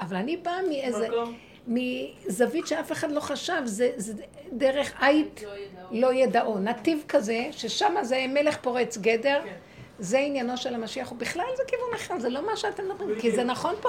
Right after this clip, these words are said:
Speaker 1: אבל, אבל אם לא
Speaker 2: בדיוק.
Speaker 1: נ-, אם לא יהיה איזה מחנה חלוץ שיוצא קודם להביא את המהלך הזה, לא תהיה פה גאולה. אז מה אתם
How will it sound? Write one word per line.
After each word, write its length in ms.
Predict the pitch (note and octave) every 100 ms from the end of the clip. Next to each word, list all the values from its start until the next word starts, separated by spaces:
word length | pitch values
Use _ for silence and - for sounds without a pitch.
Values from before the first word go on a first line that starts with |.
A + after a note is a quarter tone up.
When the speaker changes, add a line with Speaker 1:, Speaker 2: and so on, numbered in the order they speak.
| A4
Speaker 1:
אבל, 200 | C#4 C4+ - -
אבל 280 | C#4 C4 D4+
אם 100 | F#4+
לא 60 | F#4
Speaker 2:
בדיוק. 140 | F4+ - - - -
Speaker 1:
נ-, 40 | C4+
אם 80 | C#4
לא 100 | D#4+
יהיה 380 | G#4+ A4 F4+ D#4
איזה 180 | D4+ D4+
מחנה 360 | C#4 - F4
חלוץ 600 | - G4 F4 G4+ G4 -
שיוצא 360 | C#4+ C4 - A4 -
קודם 380 | - A4 G#4 E4
להביא 340 | C4 G#3+ D#4+ A#4
את 40 | G4+
המהלך 500 | C#4+ B3+ D#4 G#4+ C5
הזה, 240 | F4+ D4+ C#4+
לא 120 | D4+ F4
תהיה 140 | A#4+ A4+ B4
פה 60 |
גאולה. 640 | A4+ B4 A#4 C5 B4+ F#4 A#3+ - - - - - - -
אז 80 | B3+
מה 100 | F#4+
אתם 80 | A#4+